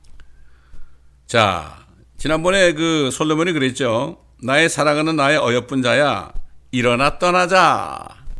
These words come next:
어? 하, 이제 겨울도 가고 꽃이 피고 새들도 울고 말이죠. 아, 이런 좋은 봄철이 들어왔으니까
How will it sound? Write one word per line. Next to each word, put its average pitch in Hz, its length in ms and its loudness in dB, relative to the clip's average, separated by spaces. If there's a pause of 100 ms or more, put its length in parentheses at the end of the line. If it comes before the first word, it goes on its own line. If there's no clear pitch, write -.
(320)
어? 135 220 -10 (680)
하, - 300 -12
이제 120 360 -4
겨울도 117 440 -2
가고 113 420 -4
꽃이 127 380 -8
피고 117 300 -6
새들도 113 640 -8
울고 113 240 -6
말이죠. 127 720 -2 (360)
아, 104 240 -4
이런 135 240 -4
좋은 143 320 -2
봄철이 131 400 -4
들어왔으니까 123 840 -2